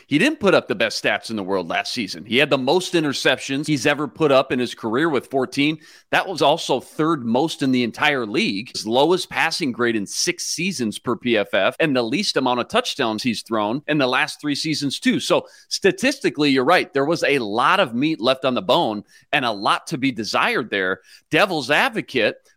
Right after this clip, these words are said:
always gonna say, "Well, year two in the system, same playbook. He should be a lot better."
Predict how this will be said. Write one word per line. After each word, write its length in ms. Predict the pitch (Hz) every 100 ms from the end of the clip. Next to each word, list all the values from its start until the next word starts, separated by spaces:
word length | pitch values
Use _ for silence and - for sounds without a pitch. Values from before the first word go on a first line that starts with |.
| -
always 300 | 143 151 -
gonna 180 | 143
say, 180 | 131 143
"Well, 260 | 113 143 175
year 280 | 127 151 160
two 280 | - 185
in 80 | 160
the 80 | 123
system, 480 | - 139 131 170 170
same 320 | - 123 101
playbook. 420 | - 101 104 175 180
He 100 | 123
should 240 | - 113
be 80 | 101
a 60 | 95
lot 220 | 92 92
better." 360 | 98 95 160